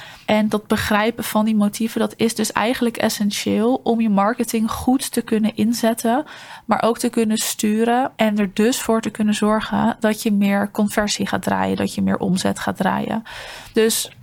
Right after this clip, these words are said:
koopmotieven, om hem nog even plat te slaan, het woord koopmotieven, dat verwijst naar redenen, factoren en drijfveren die mensen aanzetten om iets te kopen.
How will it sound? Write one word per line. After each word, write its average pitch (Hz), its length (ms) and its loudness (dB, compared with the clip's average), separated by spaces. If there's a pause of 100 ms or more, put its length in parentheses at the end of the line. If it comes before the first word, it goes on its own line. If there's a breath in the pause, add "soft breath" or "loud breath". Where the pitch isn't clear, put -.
(100)
koopmotieven, 240 880 0
om 208 100 -2
hem 208 100 2
nog 202 140 0
even 208 240 -2
plat 226 200 0
te - 80 -10
slaan, 214 380 2
het 208 260 0
woord 202 480 0
koopmotieven, 220 600 -2
dat 208 140 0
verwijst 208 520 0
naar 208 320 0
redenen, 214 680 2
factoren 214 640 0
en 202 140 0
drijfveren 220 880 0 (400 loud breath)
die 208 280 2
mensen 220 600 2
aanzetten 220 640 0
om 233 200 2
iets 220 220 -2
te - 100 -4
kopen. 190 560 -2